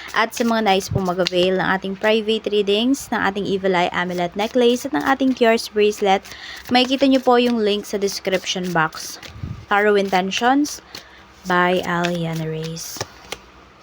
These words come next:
Okay, overall energy, we have Eight of Swords.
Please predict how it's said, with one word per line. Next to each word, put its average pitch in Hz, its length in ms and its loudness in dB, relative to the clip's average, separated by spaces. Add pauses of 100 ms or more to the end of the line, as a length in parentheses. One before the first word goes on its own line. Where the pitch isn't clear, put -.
(640)
Okay, 208 320 -8 (160)
overall 262 640 -2
energy, 233 480 -10
we 208 160 -12
have 196 320 -6
Eight 208 160 -2
of 202 160 -12
Swords. 165 800 -6